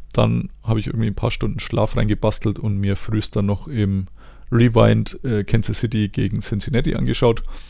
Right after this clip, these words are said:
Also vier Spiele komplett gesehen in vierundzwanzig Stunden, zwischenrein ein bisschen Red Zone. Also mehr Football, glaub ich, kann man fast nicht in vierundzwanzig Stunden reinpacken, aber macht man auch irgendwie gern, belastet einen nicht.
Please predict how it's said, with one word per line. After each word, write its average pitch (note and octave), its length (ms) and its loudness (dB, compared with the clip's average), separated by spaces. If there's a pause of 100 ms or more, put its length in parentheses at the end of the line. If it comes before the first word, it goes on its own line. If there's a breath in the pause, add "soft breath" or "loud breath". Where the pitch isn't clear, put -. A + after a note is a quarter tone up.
(240 loud breath)
Also G#2 200 0
vier B2 240 4
Spiele A#2+ 400 4
komplett A2 380 -2
gesehen A2+ 340 2
in A2+ 120 -2
vierundzwanzig G2+ 520 -2
Stunden, B2 500 -2
zwischenrein G2+ 540 -2
ein - 60 -4
bisschen - 360 -4
Red F#2+ 180 0
Zone. G2+ 280 -2 (560)
Also G2+ 400 -2
mehr G#2 380 2
Football, - 600 -4 (160)
glaub G#2+ 360 2
ich, A2 140 2
kann A2+ 160 0
man G#2 120 -2
fast - 260 -4
nicht G#2 140 -2
in G#2 100 -2
vierundzwanzig G#2+ 520 -2
Stunden - 300 -6
reinpacken, A#2 580 -2 (180)
aber G#2 520 4 (140 soft breath)
macht - 220 -2
man - 120 -2
auch - 180 -6
irgendwie A2 240 -2
gern, F#2 260 -4 (100)
belastet - 420 -2
einen G2+ 240 -2
nicht. - 260 -8